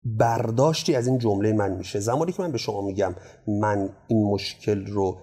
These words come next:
نمیتونم حل کنم، شما برداشتتون چیه؟ برداشتتون اینه که این مشکل حل نمیشه، ایشون نمی‌تونه حل کنه و نخواهد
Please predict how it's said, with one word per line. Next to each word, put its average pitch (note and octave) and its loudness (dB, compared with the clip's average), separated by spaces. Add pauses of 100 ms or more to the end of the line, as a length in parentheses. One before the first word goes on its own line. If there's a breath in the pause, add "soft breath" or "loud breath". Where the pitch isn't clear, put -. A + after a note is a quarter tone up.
(140)
نمیتونم A2+ 4
حل F#2+ -4
کنم، G2+ -4 (220 loud breath)
شما A#2+ 0
برداشتتون A#2 -2
چیه؟ - -20 (160)
برداشتتون C3+ -2
اینه D3+ -10
که - -12
این D3 2
مشکل C#3 -4 (280)
حل A2+ 0 (340 loud breath)
نمیشه، C3 0 (420 soft breath)
ایشون G2+ -2
نمی‌تونه G#2+ -2
حل C3+ -2
کنه C3+ -4
و G#2 -6 (340)
نخواهد F#2 -6